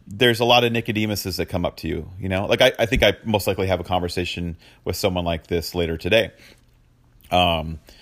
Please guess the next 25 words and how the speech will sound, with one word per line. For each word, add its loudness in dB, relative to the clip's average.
'cause 4
it's 0
someone 6
I 6
haven't 2
talked 4
to 0
in, -2
like, -4
probably 0
back 4
when -2
I 0
was -8
a, -8
a, -4
a 0
young 2
adult 0
Baptist 2
pastor, 0
if -4
you -2
believe 0
that. 4